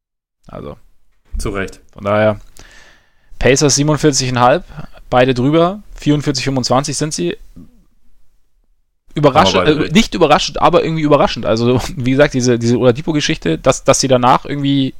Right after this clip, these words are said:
Speaker 1: eigentlich gar nicht einbrechen, war jetzt so nicht abzusehen.
Speaker 2: Nee. Ein auch nach wie vor im Hinblick auf die Playoffs irgendwie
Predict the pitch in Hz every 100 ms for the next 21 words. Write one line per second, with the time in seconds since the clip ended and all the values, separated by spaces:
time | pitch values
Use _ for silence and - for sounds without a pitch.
0 | - - _ - 131 127 135 127 - 110
1 | 113 117 135 160 - - - - - _
2 | _ _ - 117 113 117 135 139 139 -
3 | 101 95 87 - - _ _ _ _ -
4 | 156 - - _ - _ _ _ _ _
5 | _ _ _ _ _ _ _ 110 117 123
6 | 120 123 - _ _ _ _ _ _ 110
7 | 107 - - 123 113 113 101 113 113 113
8 | 95 - _ _ _ _ 113 113 117 113
9 | 90 104 - 107 104 98 107 95 92 101
10 | 98 95